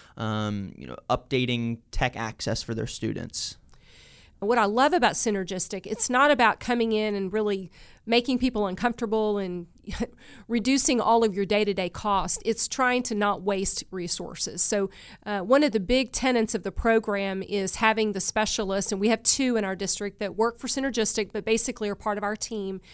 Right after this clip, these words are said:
Speaker 2: They go out at night. Uh, they do a lot of review and walkthroughs of campuses, making sure that we don't have utilities, lights, computers,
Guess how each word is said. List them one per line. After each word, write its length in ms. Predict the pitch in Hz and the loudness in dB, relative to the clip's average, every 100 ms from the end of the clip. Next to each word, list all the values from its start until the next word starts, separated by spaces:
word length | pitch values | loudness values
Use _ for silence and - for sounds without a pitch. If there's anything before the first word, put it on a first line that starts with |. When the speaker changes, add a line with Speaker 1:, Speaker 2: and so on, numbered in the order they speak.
| - - | -20 -6
Speaker 2:
They 120 | - 240 | 2 6
go 220 | 240 247 | 8 8
out 160 | 254 | 8
at 120 | 269 220 | 6 2
night. 520 | 208 202 214 233 - - - - | 0 2 -2 -4 -8 -10 -16 -4
Uh, 260 | 214 208 196 | 0 2 2
they 140 | 214 | 0
do 180 | 233 214 | 2 0
a 40 | |
lot 320 | 196 214 233 | 2 4 4
of 60 | 240 | 4
review 380 | 214 202 226 226 | 0 -2 0 0
and 140 | 196 | 0
walkthroughs 600 | 190 202 233 - 226 208 | 0 0 -2 -6 -6 -4
of 80 | - | -6
campuses, 560 | - 226 214 190 185 208 | -6 -6 -4 -4 -4 -4
making 320 | 208 220 208 | -6 -4 -6
sure 340 | - 247 226 | -4 -2 -2
that 140 | 190 175 | -2 -6
we 100 | 208 | -6
don't 160 | 196 180 | -6 -8
have 180 | 202 | -10
utilities, 680 | 185 180 - 233 233 226 214 | -8 -4 2 2 2 0 -4
lights, 640 | 196 202 214 214 - - - | 0 2 2 2 2 2 2
computers, 840 | - 190 254 240 233 214 220 | -4 -6 0 2 2 2 4